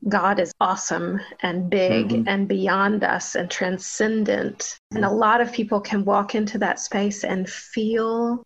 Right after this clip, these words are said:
Speaker 1: that enormity of God and be so comforted by the sense of God's majesty.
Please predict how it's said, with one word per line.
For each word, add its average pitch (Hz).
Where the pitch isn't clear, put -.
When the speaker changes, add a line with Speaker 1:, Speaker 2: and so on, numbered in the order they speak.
Speaker 1:
that 214
enormity 220
of 196
God 208
and 190
be 196
so 208
comforted 196
by 190
the 208
sense 214
of 208
God's 196
majesty. -